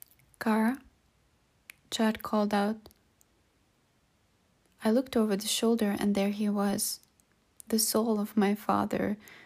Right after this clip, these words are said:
who failed to be there at the right time. "I'm sorry, Kara, it's different this time." "You were supposed to be there, like, down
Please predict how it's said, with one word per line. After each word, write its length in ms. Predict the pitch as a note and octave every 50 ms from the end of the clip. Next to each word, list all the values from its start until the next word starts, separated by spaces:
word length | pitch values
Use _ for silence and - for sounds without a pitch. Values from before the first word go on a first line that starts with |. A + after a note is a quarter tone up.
| - _
who 140 | - - A3+
failed 380 | A3 - - A3+ A3+ A3 A3 A3
to 100 | - G3+
be 200 | A3 A3+ A3+ A3+
there 200 | A3 G3 F#3+ F#3+
at 160 | F#3+ F#3+ -
the 120 | - F#3+
right 280 | F#3+ G3 F#3+ F#3+ G#3 -
time. 500 | - - G#3 G#3 G#3 G3+ G#3 G#3 G#3 G#3 - _ _ _ _ _ _ _ _ _ _ _ _ _ _ _ _ _ _ _ _ _ _ _ -
"I'm 120 | G#3 G#3+ G#3+
sorry, 400 | G#3+ - A3+ A3 G#3 F#3+ F#3 F3
Kara, 460 | - - F#3+ F#3 - - - - -
it's 200 | - A3 A3 -
different 440 | - G#3+ A3 A3 - - F#3+ F#3+ G3+
this 200 | G3+ G3 - -
time." 420 | - - G3+ G3+ G3+ G#3 A3 A3 - - _ _ _ _ _ _ _ _ _ _ _ _ _ _ _ _ _ _
"You 300 | - - B3+ C#4+ E4 E4
were 160 | C#4 A#3 A3+
supposed 680 | A3 - - A3+ - - - - B3 C4 C4 - - -
to 80 | - G#3+
be 240 | A3 - A#3+ C#4+
there, 340 | E4 - A#3 A3 G#3+ G3+ G#3
like, 360 | G#3 G3+ G3+ G3 - A3 -
down 520 | - - A3+ A#3 C4 C4+ B3+ A#3 G#3+ G#3